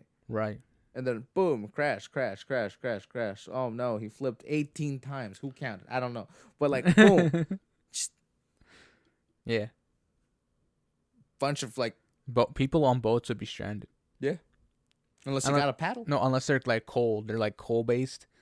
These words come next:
Speaker 2: Oh, yeah.
Speaker 1: You know, 'cause if, like, they're, like, they're, like, they're, like, if they're analog.
Speaker 2: Steam engines.
Speaker 1: Yeah, you know, then, then that's a different thing, right? 'Cause
Speaker 2: Mm-hmm.
Speaker 1: analog power is just, that's not going out anytime soon.
Speaker 2: Yep.
Speaker 1: Same thing, like,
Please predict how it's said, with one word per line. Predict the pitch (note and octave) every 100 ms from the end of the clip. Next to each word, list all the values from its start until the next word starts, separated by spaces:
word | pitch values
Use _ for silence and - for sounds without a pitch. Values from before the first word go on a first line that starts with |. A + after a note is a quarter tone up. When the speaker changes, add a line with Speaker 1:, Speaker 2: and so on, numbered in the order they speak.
| _ _ _ _ C3+
Speaker 2:
Oh, | B2+
yeah. | A#2 A2 G#2+
Speaker 1:
You | B2
know, | A#2+ B2+
'cause | C3
if, | B2+
like, | B2+ B2
they're, | B2
like, | A#2 A2 -
they're, | A#2
like, | A2+ -
they're, | B2
like, | A#2+ G#2+ - -
if | A#2+
they're | A2+ -
analog. | C3 D3 A#2 F#2 - - _
Speaker 2:
Steam | - - - B2+ G2+
engines. | G#2+ G#2 - C#3+ -
Speaker 1:
Yeah, | A#2 A2 - - _
you | G2+
know, | F2 F#2
then, | A#2 A2+
then | A2 B2
that's | A#2 -
a | A2
different | A#2+ - A2
thing, | - B2 A2
right? | G2 G#2+
'Cause | - A#2 G2+
Speaker 2:
Mm-hmm. | F#2 - _ _ _ _ B2+
Speaker 1:
analog | D#3 C#3 A2+ G2+ A2+
power | A2+ G#2 G#2 F#2+
is | E2 A2+
just, | - A2+ - - - - - _ _ _ _ _ -
that's | B2+ B2
not | B2 A2
going | G#2 G2
out | G#2 G2
anytime | F#2+ G2+ - -
soon. | A#2
Speaker 2:
Yep. | E3+ - - - _
Speaker 1:
Same | D3 D#3+
thing, | G#3+
like, | F3 A2 -